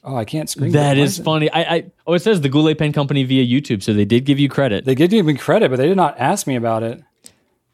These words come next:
Speaker 1: All right,
Speaker 2: That's
Speaker 1: let's do a picture
Speaker 2: funny.
Speaker 1: of it.
Speaker 2: I
Speaker 1: Wow,
Speaker 2: just,
Speaker 1: that's
Speaker 2: I,
Speaker 1: really
Speaker 2: I saw
Speaker 1: funny.
Speaker 2: Noodler's Black, and what is that? That has to be a, that's a twisby, uh, vac filler.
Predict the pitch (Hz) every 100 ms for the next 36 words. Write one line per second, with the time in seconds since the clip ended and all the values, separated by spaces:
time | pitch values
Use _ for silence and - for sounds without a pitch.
0 | - 123 107 107 - 117 110 104 104 110
1 | 110 - 139 143 156 190 - - - 214
2 | 175 196 170 156 127 139 180 190 110 -
3 | - _ _ _ _ 143 139 135 139 147
4 | 151 131 120 135 151 147 139 127 120 113
5 | 127 127 104 131 117 117 110 107 104 98
6 | 107 110 - 95 92 95